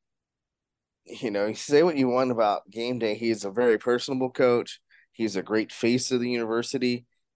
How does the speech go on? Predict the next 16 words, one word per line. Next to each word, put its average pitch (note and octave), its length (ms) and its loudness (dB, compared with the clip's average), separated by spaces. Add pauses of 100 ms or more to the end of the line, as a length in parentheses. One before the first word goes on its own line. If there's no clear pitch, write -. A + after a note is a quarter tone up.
(100)
And G#2+ 140 0
when A2 140 2
you C3+ 120 2
put D3 260 4
all B2+ 280 6
that C3 180 2
together, G#2+ 480 -2
Penn C#3+ 200 -6
State's A3+ 300 -4
got E3 220 0
a D#3+ 40 4
really C3 360 0
special B2+ 380 -2
guy C3+ 260 -8
in C3+ 160 -2
Franklin. F#2+ 460 -8